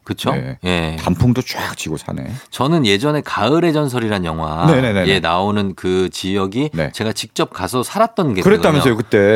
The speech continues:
Speaker 2: 그때.
Speaker 1: 예, 미국 서북서부의
Speaker 2: 어.
Speaker 1: 몬태나주라고.
Speaker 2: 몬태나.
Speaker 1: 거기에 동네 이름이 별칭이 빅스카이예요.
Speaker 2: 빅스카이.
Speaker 1: 하늘이 워낙에 큰 하늘이 보인다고 해서
Speaker 2: 네.
Speaker 1: 빅스카이인데 거기의 가을이 정말 예쁩니다.
Speaker 2: 야,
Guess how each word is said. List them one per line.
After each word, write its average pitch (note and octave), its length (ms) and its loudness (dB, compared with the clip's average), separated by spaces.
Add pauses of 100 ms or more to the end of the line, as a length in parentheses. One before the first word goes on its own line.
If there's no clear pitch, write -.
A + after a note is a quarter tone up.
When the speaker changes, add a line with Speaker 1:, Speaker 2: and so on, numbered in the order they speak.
(120)
Speaker 2:
그때. G2 100 4
Speaker 1:
예, F2+ 60 0
미국 B2 400 0
서북서부의 B2+ 720 0
Speaker 2:
어. - 20 -2
Speaker 1:
몬태나주라고. G#2+ 840 0
Speaker 2:
몬태나. F2 580 2 (280)
Speaker 1:
거기에 C3 540 2
동네 D3 380 2
이름이 A2 320 2
별칭이 B2+ 680 -2
빅스카이예요. E2 880 -4
Speaker 2:
빅스카이. G#2 720 0
Speaker 1:
하늘이 F3 340 0
워낙에 C#3 920 2 (600)
큰 A3+ 220 4
하늘이 F#3 300 4
보인다고 G2 480 0
해서 A2 180 4
Speaker 2:
네. E2+ 260 2 (280)
Speaker 1:
빅스카이인데 A#2 720 -2
거기의 D#3+ 720 0
가을이 G2+ 420 -2
정말 A#3+ 540 0
예쁩니다. E2+ 480 -2
Speaker 2:
야, - 300 -10